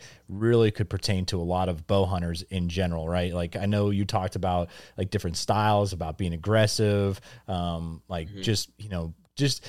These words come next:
Speaker 1: you always hear podcasts, like, "Do this, do that," or articles, "Do this, do that,"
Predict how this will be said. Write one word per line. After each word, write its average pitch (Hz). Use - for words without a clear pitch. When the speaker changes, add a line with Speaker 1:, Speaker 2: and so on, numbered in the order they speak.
Speaker 1:
you 131
always 156
hear 113
podcasts, 90
like, 78
"Do 120
this, 101
do 107
that," 92
or 90
articles, 107
"Do 117
this, 98
do 107
that," 90